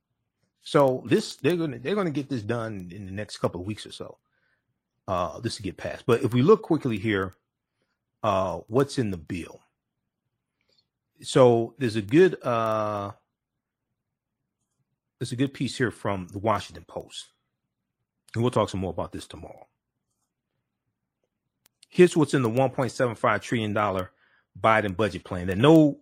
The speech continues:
that no Republicans support. Just so people understand. Okay, people that don't follow, like, politics every day, you, we deal with this pretty much every day here on this show. No Republicans support this bill. No Republicans in the House are gonna vote for this.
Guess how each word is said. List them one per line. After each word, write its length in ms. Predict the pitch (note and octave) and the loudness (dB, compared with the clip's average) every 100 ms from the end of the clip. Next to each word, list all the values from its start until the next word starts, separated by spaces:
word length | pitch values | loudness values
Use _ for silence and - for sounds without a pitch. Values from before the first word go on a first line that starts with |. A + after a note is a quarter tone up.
| - | -4
that 160 | A2+ G#2+ | 0 4
no 140 | E3 | 4
Republicans 540 | C#3+ - C#3 A2+ G2 | 4 0 -2 -2 -10
support. 400 | - - A2 - - | -12 -8 -8 -8 -10
Just 160 | A2+ | -6
so 160 | C#3 B2+ A#2+ | -4 -4 -6
people 280 | - D#3 B2 | -12 -6 -4
understand. 560 | C3 A#2 - B2 F2 - - _ _ _ _ _ _ - | -2 -6 -6 -6 -8 -14 -20 _ _ _ _ _ _ -18
Okay, 220 | - F#2+ | -8 -6
people 220 | - G#2 | -4 -2
that 100 | G#2+ | 0
don't 180 | G#2 G#2 | -2 -2
follow, 460 | - A2 G#2+ G#2+ G2+ | -2 0 0 -2 -6
like, 280 | F2+ E2 - | -12 -14 -6
politics 400 | A2+ G2 A#2 G#2 | -6 -4 -8 -8
every 160 | G2+ | -8
day, 120 | G2 G#2 | -6 -6
you, 240 | F#2+ F2 E2 _ | -8 -14 -20 _
we 140 | G2 | -12
deal 160 | G2 G#2 | -4 -4
with 100 | F2+ | -4
this 360 | F#2 - - _ _ | -10 -12 -16 _ _
pretty 180 | - G2+ | -10 -8
much 200 | F#2 F2 | -6 -8
every 140 | F#2 E2+ | -10 -8
day 160 | F#2+ | -8
here 140 | E2+ E2 | -8 -8
on 80 | |
this 140 | G2 G2+ | -6 -6
show. 240 | - - _ _ _ _ | -10 -16 _ _ _ _
No 160 | - F3+ | 10 10
Republicans 460 | G3+ F#3+ E3 C#3+ B2+ | 10 6 0 -2 -8
support 300 | - B2+ - | -8 -10 -10
this 120 | E2 | -16
bill. 240 | F#2+ D#2 | -16 -10
No 120 | G2+ | -2
Republicans 520 | C#3 C#3 D3 C#3+ C#3 B2 | -2 -2 -6 -8 -10 -8
in 80 | |
the 60 | A#2+ | -8
House 260 | A#2+ A#2 - | -8 -10 -10
are 60 | |
gonna 160 | A2 G2+ | -10 -8
vote 160 | G2+ | -8
for 100 | - | -8
this. 340 | E2 D#2+ - | -14 -14 -18